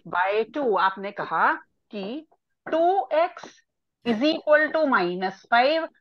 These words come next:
तो अगर मैं एक्स को माइनस फ़ाइव बाय टू यहाँ पर डाल दूं, टू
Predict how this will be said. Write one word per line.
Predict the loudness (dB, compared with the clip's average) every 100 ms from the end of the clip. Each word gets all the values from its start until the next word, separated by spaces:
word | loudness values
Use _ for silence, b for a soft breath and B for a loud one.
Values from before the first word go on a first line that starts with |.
| _ 0
तो |
अगर | 2 4 2
मैं | 0 -4 -4 -8
एक्स | -8 -16
को | -4 -4
माइनस | -2 -2 -2 -4 -6 -8 _
फ़ाइव | -2 -2 -4
बाय | -2 -2 -4
टू | -6 -6
यहाँ | -6 -6 -6 -4
पर | -4 -4 -4
डाल | -2 -2 -6
दूं, | -6 -6 -8 -16 b b b _
टू | -6